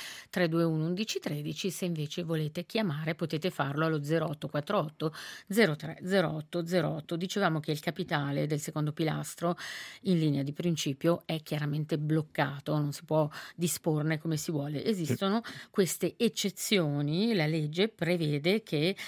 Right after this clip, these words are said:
Speaker 1: si può ritirare anticipatamente una parte di questo capitale, eh, se si realizza un'abitazione o se si parte con una propria attività.
Speaker 2: Sì, allora, quando ci mettiamo in proprio,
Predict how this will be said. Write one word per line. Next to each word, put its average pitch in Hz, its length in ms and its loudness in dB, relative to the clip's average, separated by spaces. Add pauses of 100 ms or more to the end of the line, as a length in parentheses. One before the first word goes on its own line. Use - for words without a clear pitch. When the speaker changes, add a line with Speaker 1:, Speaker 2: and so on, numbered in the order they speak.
(200)
Speaker 1:
si - 220 -4
può 175 360 4
ritirare 180 640 0
anticipatamente 156 1120 -2
una 214 300 2
parte 156 360 -4
di 147 100 -4
questo - 360 -6
capitale, 151 840 -2
eh, 156 360 -6
se 151 240 -4
si 160 180 -2
realizza 151 420 0
un'abitazione 156 920 -2
o 262 200 4
se 175 440 0 (400)
si - 180 0
parte 151 420 -4
con 160 140 0
una 156 180 2
propria 156 540 0 (280)
attività. 151 720 -4 (600)
Speaker 2:
Sì, 127 300 4
allora, 110 280 4 (280)
quando 104 260 0
ci 107 120 0
mettiamo 107 300 4
in 101 60 0
proprio, 131 500 4